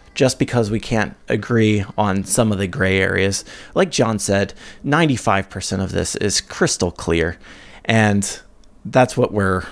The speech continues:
<laughs> really trying to get people to see. And then, yeah, let's have discussions about that five percent that's not clear. But, yeah, there's, that's no reason to discard the principle.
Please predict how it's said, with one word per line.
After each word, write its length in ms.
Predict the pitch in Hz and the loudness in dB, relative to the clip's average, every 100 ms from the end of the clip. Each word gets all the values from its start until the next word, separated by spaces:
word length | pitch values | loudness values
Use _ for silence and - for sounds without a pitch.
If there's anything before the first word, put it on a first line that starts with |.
| - | -16
<laughs> 140 | - | -12
really 480 | - 110 104 160 131 | -4 2 4 6 4
trying 400 | - 127 110 98 | 2 2 2 2
to 280 | 98 92 82 | 2 0 -2
get 220 | 110 110 | -2 0
people 240 | 120 101 95 | 0 0 0
to 100 | 90 | 0
see. 360 | - 101 90 - - - | 0 2 0 -4 -20 -4
And 160 | 143 151 | 0 2
then, 180 | 156 - | 0 2
yeah, 200 | 220 185 | 2 2
let's 180 | 110 | 2
have 160 | - 131 | 0 -2
discussions 540 | 120 - 127 - 104 | -2 -2 -2 -2 -4
about 300 | 104 98 95 | 0 2 2
that 220 | 101 98 - | 2 -2 0
five 280 | 104 104 | 0 0
percent 380 | - 101 113 95 | 0 -2 0 -2
that's 200 | - - | -6 -4
not 220 | 95 117 | -2 -2
clear. 320 | - - 64 87 - - - - - | -2 -4 -4 -6 -12 -20 -20 -6 0
But, 360 | 127 - - - | 2 0 -6 -10
yeah, 220 | - 95 87 | -2 0 0
there's, 220 | - 113 98 | 2 2 4
that's 260 | 143 - | 2 4
no 140 | 139 127 | 4 4
reason 340 | 113 101 104 | 4 2 0
to 80 | 92 | -2
discard 420 | 92 92 - 85 | -2 -2 0 -2
the 60 | 82 | -2
principle. 500 | - 82 - 98 | -4 -4 -4 -8